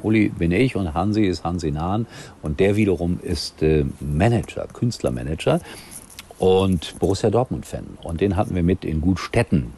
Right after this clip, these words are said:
Ich berichtete ausführlich in den letzten Tagen. Aber ich wollte euch mal zeigen, wie so ein Borussia aussieht neben zwei Schalkern. Alt, finde ich. So, dann gehen wir jetzt nach Peru.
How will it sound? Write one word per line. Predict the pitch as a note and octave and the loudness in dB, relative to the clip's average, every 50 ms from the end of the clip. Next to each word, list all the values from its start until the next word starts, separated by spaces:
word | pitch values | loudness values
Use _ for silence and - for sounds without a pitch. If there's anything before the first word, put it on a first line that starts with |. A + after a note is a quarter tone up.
| - - | -18 -20
Ich | - - | -10 -4
berichtete | - F2+ D#2+ F#2 - - - D2+ - - D#2+ D2+ C#2 - - - - - - - - | -2 0 2 0 0 -2 -4 -6 -4 -2 -4 -4 -4 -8 -14 -20 -20 -20 -20 -14 -8
ausführlich | - D2 D#2+ E2 - - - E2+ C#2 B1+ B1+ - - | -4 -2 -2 -2 -2 0 0 2 2 0 -2 -4 -4
in | D2 | -4
den | C2 C2 | -4 -2
letzten | C2 C2+ - - - D2 | -4 -4 -6 -6 -8 -6
Tagen. | C2+ - D2 C2 C2+ C#2+ F2 G2 - - - - - - - - - - - | -4 -2 -2 -2 0 -2 -2 -4 -4 -8 -18 -20 -20 -18 -18 -20 -10 -4 -2
Aber | - D#2+ D#2+ D#2+ | 0 2 2 2
ich | D2+ - | 2 2
wollte | G2+ F2+ F2+ | 2 2 4
euch | E2+ D#2 | 2 2
mal | E2 D#2+ D2 | 2 0 0
zeigen, | - - E2+ E2 E2+ F2 E2+ D2+ | 2 2 2 4 4 2 2 2
wie | F2+ | 2
so | G2+ G#2 C3 | 4 4 4
ein | C3+ B2+ | 4 4
Borussia | A2 G#2+ F2 E2+ D#2 - - F2 | 4 4 4 4 2 2 0 0
aussieht | - - D2 D2 - - E2 D#2 D2+ - - - - | 0 0 -2 -4 -4 -4 -4 -4 -4 -4 -8 -10 -4
neben | C2+ D2 D2+ D2 C2+ C#2 D2 D#2 D#2 - | 0 2 2 2 2 2 0 -2 -2 -6
zwei | - - - - C#2+ C2+ C2+ C#2+ D2 - - - | -8 -6 -2 -2 -2 -2 -2 -4 -6 -10 -10 -8
Schalkern. | - - A2+ B2 A2 - - D2+ - - - - - - - - - - - - | -2 0 2 2 2 2 0 -2 -2 -4 -12 -14 -14 -14 -14 -14 -14 -14 -8 -2
Alt, | - C#3 A#2+ D#2+ - - - - - - - - | 0 2 2 2 0 -4 -12 -14 -14 -14 -12 -6
finde | - G#2+ F#2 D2 C#2 | -2 0 2 2 0
ich. | B1+ G#1+ - - - - - - - - - - - - - - - - - - - - - - - | 0 -4 -6 -8 -10 -10 -12 -12 -12 -12 -10 -10 -10 -10 -10 -10 -12 -12 -12 -14 -14 -14 -14 -14 -10
So, | - - F2+ F2+ G2 D3+ G3 G3+ F#3+ D3 A#2+ G2+ F2+ E2 D2+ D2 D#2 | -4 -2 2 2 4 6 6 6 6 6 6 4 4 2 0 -2 0
dann | E2 B2+ E3 G3+ G#3 F#3 D3+ | 2 2 4 4 4 6 6
gehen | A#2+ C3+ E3 F#3 | 6 6 4 4
wir | F3+ | 4
jetzt | D#3+ D#3+ D3 - | 4 4 2 2
nach | D#3+ C3+ A2 - - | 2 0 0 0 -2
Peru. | - D#3 C3 A2 C3+ F#3 G#3+ F#3 A#2 D#2 | 0 2 4 4 6 6 6 6 6 4